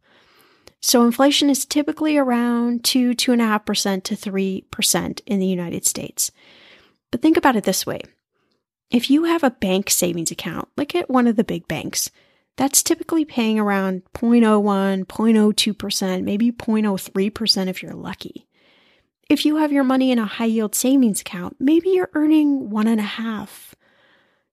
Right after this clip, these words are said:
to two and a quarter percent, somewhere around that range. But if inflation is two to three percent,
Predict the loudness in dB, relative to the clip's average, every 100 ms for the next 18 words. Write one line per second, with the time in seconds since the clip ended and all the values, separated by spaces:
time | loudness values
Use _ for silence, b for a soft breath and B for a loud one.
0 | _ -10 -10 _ _ _ _ 0 2 2
1 | -2 -4 -2 -2 -2 -4 -4 -6 -8 _
2 | 0 0 2 0 0 0 0 -2 -2 -6
3 | -8 -10 -10 -10 -6 -6 -6 _ _ _
4 | _ _ _ _ _ _ _ _ -2 -2
5 | -4 -2 0 2 4 2 2 -2 -2 -4
6 | -4 -4 -4 -2 -4 -4 -6 -10 -12